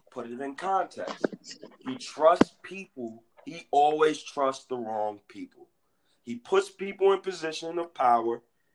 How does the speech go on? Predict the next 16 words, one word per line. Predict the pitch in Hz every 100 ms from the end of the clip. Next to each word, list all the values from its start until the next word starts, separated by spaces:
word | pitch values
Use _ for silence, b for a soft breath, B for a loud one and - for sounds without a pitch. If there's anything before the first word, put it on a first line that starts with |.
| -
and | 120
he | 127
just | 123 143 -
trusts | 127 123 -
the | 151
wrong | 147 147 156 151
people. | 202 202 - - _ _ _ _ _ _ -
Who | 294 302
has | 226 180 -
been | 160 156
the | 139
N | 131
B | 127 131
A | 120
owner | 110 113 113 110 _ _ _ _ _ _
hiring | - - 143 143 135 127 123 120